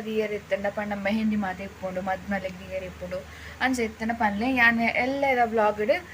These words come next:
ಆ, ಅಪಂಡ ಐತರ ಬರ್ಪುಂಡು. ಐತರ ಡೌಟ್ ವ್ಲಾಗ್ ತೂಕ ಐತರ ಇತ್ತಿನ ಪಾಡುವೆನು. ಸೋಮವಾರ ಮಿನಿಸ್ನ ಐತರ ಬರ್ಪುಂಡು ವ್ಲಾಗ್ಡ್ ಅಲ್ನ ಆ ವಿಡಿಯೋ ಪಾಡುವೆ ಮೆಹಂದಿ ದೀಪುನ. ಅಕದ ಅಲ್ನ ನಂಬರ್ಲ ಕೊರ್ಪೆ ನಿಕ್ಲೆ ಕಾಂಟ್ಯಾಕ್ಟ್ ಮನ್ಪೊಲಿ. ಮಸ್ತ್ ಪಂಡ ಮಸ್ತ್ ನೀಟ್ ಡಿಸೈನ್ಸ್ ಇಪ್ಪುಂಡು ಅಂಚ.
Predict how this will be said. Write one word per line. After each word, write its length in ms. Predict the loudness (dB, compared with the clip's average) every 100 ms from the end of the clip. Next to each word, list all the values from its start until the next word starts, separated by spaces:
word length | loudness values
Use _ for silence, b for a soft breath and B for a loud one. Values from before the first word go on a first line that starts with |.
| B -2
ಆ, 60 | 0 2 2 0
ಅಪಂಡ 220 | 2 4 4
ಐತರ 260 | 2 0 2
ಬರ್ಪುಂಡು. 380 | 0 -2 -2 -2
ಐತರ 240 | -2 -4
ಡೌಟ್ 320 | 0 -2 -2 -4
ವ್ಲಾಗ್ 400 | 0 0 0 -10
ತೂಕ 160 | 0
ಐತರ 240 | 0 0 -6
ಇತ್ತಿನ 200 | -4 -4
ಪಾಡುವೆನು. 500 | 0 -2 -2 -4 -4 B B B -6 8
ಸೋಮವಾರ 320 | 10 10 4
ಮಿನಿಸ್ನ 320 | 0 -2 -2
ಐತರ 240 | -2 -2 -4
ಬರ್ಪುಂಡು 300 | -4 -4 0
ವ್ಲಾಗ್ಡ್ 380 | 4 4 6
ಅಲ್ನ 300 | 6 6 2 2 4 2 2
ಆ 80 | 0
ವಿಡಿಯೋ 280 | 2 2 2
ಪಾಡುವೆ 320 | 2 2 0
ಮೆಹಂದಿ 320 | 0 -2 -4
ದೀಪುನ. 280 | -6 -6 -2 -2 B B -2
ಅಕದ 180 | 2 6
ಅಲ್ನ 140 | 8 8
ನಂಬರ್ಲ 380 | 6 6 6 4
ಕೊರ್ಪೆ 420 | 2 -4 0 0
ನಿಕ್ಲೆ 240 | 0 -2 -2
ಕಾಂಟ್ಯಾಕ್ಟ್ 420 | 0 0 -4 -4
ಮನ್ಪೊಲಿ. 500 | -6 -4 -4 -4 -4 B B -4
ಮಸ್ತ್ 340 | -4 -4 -4
ಪಂಡ 120 | -2
ಮಸ್ತ್ 420 | 0 -2 -4 0 2
ನೀಟ್ 320 | 4 2 2
ಡಿಸೈನ್ಸ್ 440 | 2 2 2 0
ಇಪ್ಪುಂಡು 340 | -6 -6 -4 -4 -4 B B B
ಅಂಚ. 260 | -4 -2